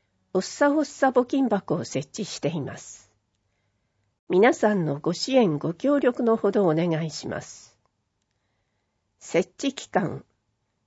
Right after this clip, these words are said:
八月十五日土曜まで。設置場所、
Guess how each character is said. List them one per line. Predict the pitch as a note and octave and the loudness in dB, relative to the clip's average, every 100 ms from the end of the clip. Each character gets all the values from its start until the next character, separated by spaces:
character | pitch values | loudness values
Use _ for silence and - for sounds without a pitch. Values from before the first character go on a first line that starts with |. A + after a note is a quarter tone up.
| _ | _
八 | - - C#4 | -10 -2 4
月 | C#4 C4 B3+ | 4 4 -2
十 | A#3 C4+ G#3+ | -2 2 4
五 | G3+ | 4
日 | G3 D3+ - | 2 0 -4
土 | G#2 D#3+ | -4 0
曜 | G#3+ C4+ F3+ | 2 4 2
ま | C3 | 0
で。 | A#2 A#2+ _ _ _ _ _ _ _ _ _ _ - | -8 -14 _ _ _ _ _ _ _ _ _ _ -20
設 | - D#3+ - | -4 -2 -2
置 | - | -4
場 | B3 G#3+ | 0 0
所、 | - E3+ D#3+ | 0 -2 -4